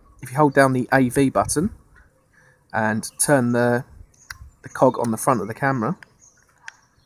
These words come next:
Sorry, I had to press the Q button there to get to this setting and then hold the A V down to move it. 'Cause if we don't move the A V down, it just moves the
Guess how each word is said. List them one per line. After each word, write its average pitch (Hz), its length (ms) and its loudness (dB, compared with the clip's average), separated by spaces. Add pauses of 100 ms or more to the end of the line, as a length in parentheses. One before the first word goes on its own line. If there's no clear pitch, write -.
(1500)
Sorry, 101 260 0
I 110 80 2
had 120 120 0
to - 60 -8
press - 200 0
the - 100 -10
Q 120 260 0
button 104 280 -2
there 110 240 -4 (460)
to - 100 -8
get - 160 -2
to - 100 -6
this 104 160 -8
setting 101 240 0
and 113 100 -6
then 113 140 -2
hold 107 240 -4
the 113 80 -4
A 104 140 -2
V 98 160 -10
down 107 240 -4
to 95 120 -14
move 110 180 -6
it. 131 120 -4 (480)
'Cause - 120 -12
if - 120 -14
we 120 60 -4
don't 120 200 4
move 113 160 -4
the 117 120 -2
A 113 100 0
V 113 160 -2
down, 107 240 -2
it - 80 -8
just - 220 -4
moves 117 420 -4 (880)
the 117 320 0